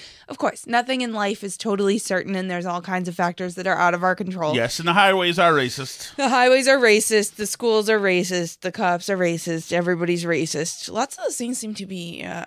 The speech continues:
Speaker 1: have union involvement, by the way, speaking of racism.
Speaker 2: A very, very,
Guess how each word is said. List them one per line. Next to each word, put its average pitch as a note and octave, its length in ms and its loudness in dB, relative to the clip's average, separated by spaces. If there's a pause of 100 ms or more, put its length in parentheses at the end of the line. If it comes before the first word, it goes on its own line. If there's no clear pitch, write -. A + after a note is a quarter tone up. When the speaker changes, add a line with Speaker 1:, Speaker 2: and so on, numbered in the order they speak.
(100)
Speaker 1:
have F#3 300 -10
union F#3 320 -8
involvement, F3 480 -14
by - 100 -14
the F#3 120 -16
way, F#3+ 200 -14
speaking - 400 -20
of - 140 -20 (180)
racism. - 460 -20 (420)
Speaker 2:
A - 80 -16
very, A2 380 -2
very, G#2+ 440 -6